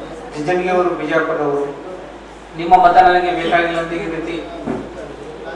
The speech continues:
ಮಾತಾಡುತ್ತಾರೆ. ಇದನ್ನು ವಿಡಿಯೋ ಮುಖಾಂತರ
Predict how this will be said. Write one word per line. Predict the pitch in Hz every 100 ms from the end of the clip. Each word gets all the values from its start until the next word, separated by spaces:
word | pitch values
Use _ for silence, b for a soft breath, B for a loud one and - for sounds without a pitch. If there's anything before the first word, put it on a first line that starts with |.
| - - -
ಮಾತಾಡುತ್ತಾರೆ. | 160 175 175 175 165 151 147
ಇದನ್ನು | - 185 208 202 - - - 196 185 - - - - - - -
ವಿಡಿಯೋ | 165 190
ಮುಖಾಂತರ | 190 160 185 185 185 190 190